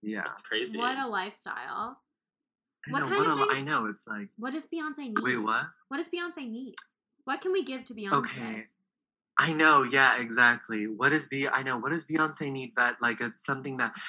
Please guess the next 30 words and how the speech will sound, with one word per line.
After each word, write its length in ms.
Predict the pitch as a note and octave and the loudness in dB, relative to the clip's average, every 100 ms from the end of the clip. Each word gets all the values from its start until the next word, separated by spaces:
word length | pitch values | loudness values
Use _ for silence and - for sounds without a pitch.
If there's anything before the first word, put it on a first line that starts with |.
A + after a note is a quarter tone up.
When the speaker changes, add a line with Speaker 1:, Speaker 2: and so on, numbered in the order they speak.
| - | -4
Speaker 1:
she 160 | - | -2
has 180 | D#3 F3+ | 0 0
a 60 | E3 | -4
personal 520 | - D#3+ D#3+ E3 B2+ | 4 4 6 2 2
chef 460 | - - C#3 B2 G2 _ - A3+ | 2 0 2 2 0 _ -14 -2
that 240 | A#2 A2+ | 0 0
Speaker 3:
Oh. 160 | A#3+ G#3 G2+ | -4 -12 -4
Speaker 1:
she, 440 | - B2+ B2 B2 - _ | -4 -2 -2 -4 -8 _
my 80 | B2 | 0
roommate 340 | A#2+ A#2 A#2 A2 | 0 0 -4 -4
was 160 | A2 | -6
talking 320 | - G2+ - | -4 -4 -4
about, 320 | G2+ F2+ - - | -4 -4 -4 -8
so 420 | A2+ G2+ F#2+ F#2+ - - - | -6 -6 -6 -10 -18 -16 -2
she 160 | F3+ | 2
does, 300 | G3+ A3+ A#3 - | 4 4 4 2
I 140 | D#3 | 2
know, 260 | E3 D3+ A2 | 6 6 4
it's, 260 | A#2 - B2+ | 0 0 4
um, 460 | A#2 A2 G#2 F#2+ - _ _ _ _ | 6 4 0 -6 -12 _ _ _ _
isn't 180 | C#3+ D#3 | -4 0
that 200 | F#3 E3+ A2 | 4 4 4
goals? 520 | A#2 A#2+ C3 E3+ E3 | -2 -2 -2 -6 -2
Like, 260 | B2+ A2+ | -2 -2
to 80 | - | -6
have 200 | C3+ C#3 | 0 2
a 40 | B2 | 2
Speaker 3:
Yeah. 140 | C#3+ | 2
Speaker 1:
personal 600 | B2+ C3+ - C#3 A2+ G2 - | 0 0 -2 -6 -6 -8 -4
chef? 600 | - - A#2 D#3 G4+ | 0 0 4 6 6